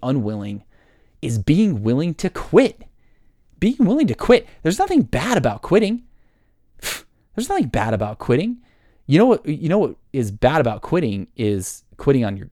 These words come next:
your goals, right? Quitting on your dreams, quitting on yourself, quitting on other people, right? But you know what's awesome about quitting?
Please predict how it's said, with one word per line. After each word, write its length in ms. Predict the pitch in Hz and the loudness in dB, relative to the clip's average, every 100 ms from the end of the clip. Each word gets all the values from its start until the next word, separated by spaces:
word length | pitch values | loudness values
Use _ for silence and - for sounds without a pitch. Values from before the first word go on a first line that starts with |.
| _ - | _ -12
your 140 | 104 | -8
goals, 500 | 98 90 95 131 - - | -6 -6 -8 -12 -18 -20
right? 260 | - 107 - | -16 -16 -14
Quitting 260 | - 110 101 | -6 -4 -2
on 120 | 98 | -6
your 100 | 92 | -8
dreams, 560 | - 95 98 95 117 - | -8 -6 -6 -6 -8 -6
quitting 260 | 117 101 | -6 -4
on 100 | 98 | -6
yourself, 600 | 95 - - 90 120 - | -10 -10 -6 -6 -6 -10
quitting 260 | - 98 95 | -10 -8 -8
on 200 | 92 113 - _ _ _ _ | -12 -16 -20 _ _ _ _
other 200 | 110 95 | -8 -8
people, 540 | - 143 160 190 208 _ _ | -4 -4 -2 -2 -4 _ _
right? 280 | - 147 196 - _ _ _ _ _ _ _ | -4 -4 -4 -16 _ _ _ _ _ _ _
But 120 | 117 | -4
you 80 | 120 | 0
know 100 | 165 | 2
what's 180 | 165 - - - | 2 -2 -6 4
awesome 440 | 139 202 - 101 | 6 6 4 -2
about 300 | 92 90 - | -4 -8 -8
quitting? 380 | - 95 110 | -8 -6 -8